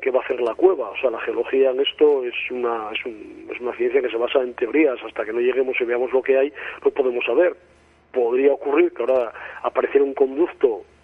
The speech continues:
de, de muchos metros por delante,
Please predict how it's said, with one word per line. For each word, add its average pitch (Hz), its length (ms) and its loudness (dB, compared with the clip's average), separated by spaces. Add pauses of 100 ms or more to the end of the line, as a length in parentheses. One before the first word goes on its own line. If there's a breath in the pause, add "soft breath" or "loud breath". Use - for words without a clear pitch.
(520)
de, 90 880 -10
de - 100 0
muchos 131 340 0
metros 139 280 2
por 135 140 0
delante, 147 460 2